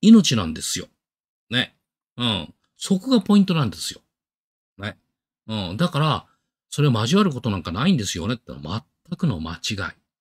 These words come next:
ね。で、古市さんは、こういう歴史もですね、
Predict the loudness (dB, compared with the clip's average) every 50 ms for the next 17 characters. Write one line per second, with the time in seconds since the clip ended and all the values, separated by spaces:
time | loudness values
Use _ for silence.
0 | _ _ -8 -8 -8 -8 _ _ _ _ _ _ _ _ _ _ _ _ _ _
1 | -10 -4 0 2 4 4 4 4 2 -2 -4 -4 -6 -6 -4 -2 -2 -2 -4 -6
2 | _ _ _ _ _ _ _ -4 -2 0 2 4 4 4 4 4 2 2 2 2
3 | 0 -2 -4 -2 -2 -2 -2 -2 -4 -6 -8 -6 -6 -6 -6 -6 -8 -12